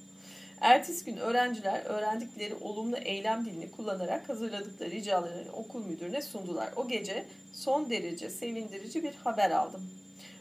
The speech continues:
Müdür otuz sekiz isteğin otuz sekizini de kabul etmişti. Olumlu dil kullanmanın yanı sıra belirsiz, soyut veya muğlak ifadelerden kaçınarak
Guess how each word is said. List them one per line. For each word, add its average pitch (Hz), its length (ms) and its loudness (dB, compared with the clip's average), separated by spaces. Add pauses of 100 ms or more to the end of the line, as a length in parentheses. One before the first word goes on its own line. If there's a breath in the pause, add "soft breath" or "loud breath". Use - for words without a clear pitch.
Müdür 247 340 0
otuz 233 380 -6
sekiz 294 420 2
isteğin 175 420 -6
otuz - 340 -6
sekizini 180 520 -8
de 311 340 2
kabul 226 280 -2
etmişti. - 540 -8 (680 loud breath)
Olumlu 294 480 0
dil 240 180 -8
kullanmanın 226 680 -2
yanı 233 180 -4
sıra - 420 -2 (260)
belirsiz, 208 760 -4
soyut - 640 -10
veya 190 280 6
muğlak 185 460 -2
ifadelerden 170 760 -2 (100)
kaçınarak 226 540 -4